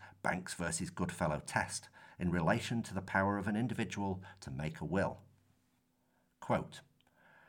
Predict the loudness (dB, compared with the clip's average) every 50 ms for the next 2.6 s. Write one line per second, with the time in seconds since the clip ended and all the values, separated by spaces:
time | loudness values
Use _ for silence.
0 | -10 -6 -6 -4 -2 -2 0 2 4 6 6 8 6 6 4 2 0 -2 -2 -2
1 | -2 2 4 4 4 4 2 -4 -2 2 4 4 4 4 2 -2 -2 -2 -4 -4
2 | -4 -6 -6 -4 0 2 4 4 4 4 2